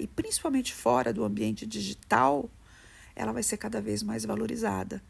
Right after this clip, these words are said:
Então, se você tem habilidades únicas, como todos nós temos, não fique triste, tá? Porque vo-, tende a vo-, a você ser mais valorizado.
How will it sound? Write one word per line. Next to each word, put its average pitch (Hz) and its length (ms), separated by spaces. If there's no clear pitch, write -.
Então, - 100
se 247 140
você 247 260
tem 269 140
habilidades 202 720
únicas, 233 600
como 262 240
todos - 300
nós 220 260
temos, 262 460
não 440 120
fique 392 280
triste, 190 360
tá? 240 160
Porque - 200
vo-, 269 100
tende 359 640
a 240 100
vo-, 262 240
a 220 140
você 233 400
ser 240 100
mais 214 220
valorizado. 220 640